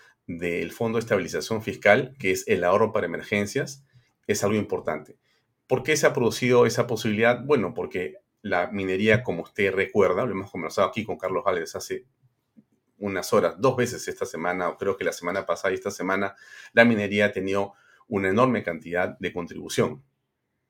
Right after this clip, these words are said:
También se han pagado extraordinariamente impuestos de varias empresas, mineras también. Bueno, todo ello, más la recaudación que ha aparecido por efectos de diferentes razones y factores, ha permitido que se pueda tener algo de dinero para guardar y poner ahí.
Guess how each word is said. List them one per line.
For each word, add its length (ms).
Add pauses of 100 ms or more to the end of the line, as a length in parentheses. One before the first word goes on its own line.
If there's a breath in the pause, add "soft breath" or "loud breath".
(720)
También 340
se 80
han 120
pagado 260
extraordinariamente 640
impuestos 420
de 60
varias 300
empresas, 680 (100)
mineras 440
también. 540
Bueno, 180
todo 320
ello, 440
más 180
la 100
recaudación 720
que 80
ha 40
aparecido 640 (320 soft breath)
por 120
efectos 420
de 320 (100)
diferentes 520
razones 460
y 20
factores, 600 (400 loud breath)
ha 80
permitido 460
que 60
se 160
pueda 200
tener 320
algo 280
de 60
dinero 280
para 200
guardar 400
y 60
poner 320
ahí. 220